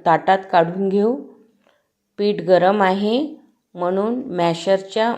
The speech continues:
मॅशरच्या मदतीने मळून घ्यायचे.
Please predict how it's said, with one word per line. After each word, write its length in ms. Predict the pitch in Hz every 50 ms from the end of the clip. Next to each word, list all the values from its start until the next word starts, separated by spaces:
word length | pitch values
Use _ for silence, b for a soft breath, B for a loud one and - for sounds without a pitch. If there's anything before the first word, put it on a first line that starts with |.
| - -
मॅशरच्या 600 | 185 185 180 180 175 - 190 190 190 - 220 214
मदतीने 580 | 214 196 185 175 190 190 190 - 196 202 208
मळून 440 | 220 220 202 185 185 185 185 185 185
घ्यायचे. 720 | 175 185 185 185 185 185 - - 226 269 302 - - -